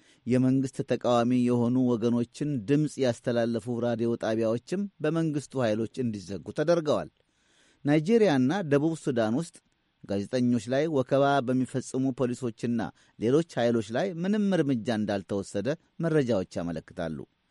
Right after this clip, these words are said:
በጋዜጠኞች ላይ የሚፈጸሙ ግድያዎች ምስጢር ሆነው ከቆዩባቸው አገሮች መካከል ሶማሊያ ላለፉት ሦስት ተከታታይ ዓመታት ሬከርዱን እንደያዘች ትገኛለች። ሩሲያ ውስጥም በታዋቂ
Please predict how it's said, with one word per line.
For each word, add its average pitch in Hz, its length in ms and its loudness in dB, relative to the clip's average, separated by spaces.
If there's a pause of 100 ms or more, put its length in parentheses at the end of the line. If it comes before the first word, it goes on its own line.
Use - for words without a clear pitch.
(420)
በጋዜጠኞች 165 720 -2
ላይ 120 160 0
የሚፈጸሙ 117 640 -2
ግድያዎች 110 540 -2
ምስጢር 139 420 -4
ሆነው 135 320 0
ከቆዩባቸው 110 800 -2
አገሮች 101 320 -2
መካከል 127 460 -4 (360)
ሶማሊያ 113 420 0 (360)
ላለፉት 147 520 0
ሦስት 180 380 -4
ተከታታይ 127 520 -2
ዓመታት 107 380 -2 (300)
ሬከርዱን 131 640 0
እንደያዘች 110 560 -2
ትገኛለች። 73 640 -10 (720)
ሩሲያ 92 400 -4
ውስጥም 104 340 -6 (340)
በታዋቂ 117 480 0